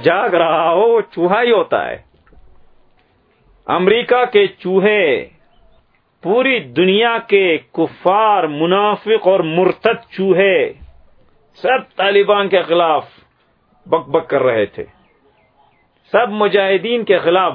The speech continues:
بھونک رہے تھے، اور مجاہدین پریشان تھے۔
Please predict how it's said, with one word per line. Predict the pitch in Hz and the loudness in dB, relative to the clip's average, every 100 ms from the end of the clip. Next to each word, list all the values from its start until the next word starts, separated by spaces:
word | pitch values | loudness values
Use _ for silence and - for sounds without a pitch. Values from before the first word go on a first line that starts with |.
| 110 | -6
بھونک | 135 175 180 147 | -2 -2 0 0
رہے | 135 113 | 0 0
تھے، | - 80 76 _ _ _ _ _ _ _ _ _ _ _ - | -2 -8 -8 _ _ _ _ _ _ _ _ _ _ _ -6
اور | 151 170 | -2 0
مجاہدین | 156 151 143 147 143 147 143 | -2 -2 0 0 0 -4 -8
پریشان | - 123 120 135 135 117 | -4 -2 -2 -2 -4 -6
تھے۔ | - 87 | -8 -10